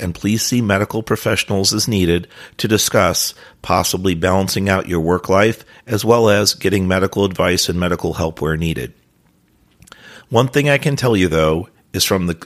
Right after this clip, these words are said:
other shows that I had, uh, released earlier on in my career with Career Growth Made Easy, I talked about fueling your body and also about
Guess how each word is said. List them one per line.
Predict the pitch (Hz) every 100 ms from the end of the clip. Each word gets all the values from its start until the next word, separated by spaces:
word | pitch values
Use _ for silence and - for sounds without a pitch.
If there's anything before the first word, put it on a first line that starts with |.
| -
other | 98 98
shows | - 113 110
that | 90
I | 90
had, | 87 90 82 -
uh, | 80
released | 90 98 90 - - -
earlier | - 90 92 90 90
on | 87 82 76 -
in | 87
my | 82 78
career | - 82 85 73 73 _ _ _ _ _ _ _ _ _ - - - -
with | - 90
Career | - 87 90
Growth | 85 85 -
Made | 80 78
Easy, | 85 82 69 71 - _ - _ _ - - -
I | 123
talked | - 147 147
about | 113 107 98
fueling | - 101 98 95
your | 85
body | 80 87 120 143 175 - _ - _
and | 104 92 -
also | 98 120 - 131 135 156 - _ _ -
about | 110 98 107 98 -